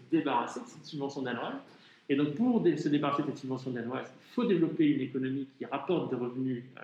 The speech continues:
fiscaux. Sauf que, bah, il n'y a pas beaucoup de façons de faire quand on est un grand pays par la taille, mais tout petit par la population avec cinquante-six mille habitants.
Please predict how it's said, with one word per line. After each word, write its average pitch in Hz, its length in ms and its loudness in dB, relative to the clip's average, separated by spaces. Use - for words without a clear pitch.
fiscaux. - 480 2
Sauf - 240 4
que, 165 460 6
bah, 147 60 2
il 139 40 4
n'y 135 60 0
a - 20 -10
pas 180 80 2
beaucoup 170 200 0
de - 60 -8
façons 147 540 -2
de 120 120 0
faire 156 580 -2
quand 147 160 -4
on 131 160 -2
est 139 240 -2
un 120 200 -8
grand 143 280 -2
pays 139 180 2
par 131 160 -6
la 117 100 -4
taille, 127 320 -4
mais 120 100 -6
tout - 140 -8
petit 156 340 -4
par 131 100 -4
la 123 60 -2
population 131 520 -4
avec 113 160 -6
cinquante-six 123 400 -14
mille 120 120 -14
habitants. 135 420 -8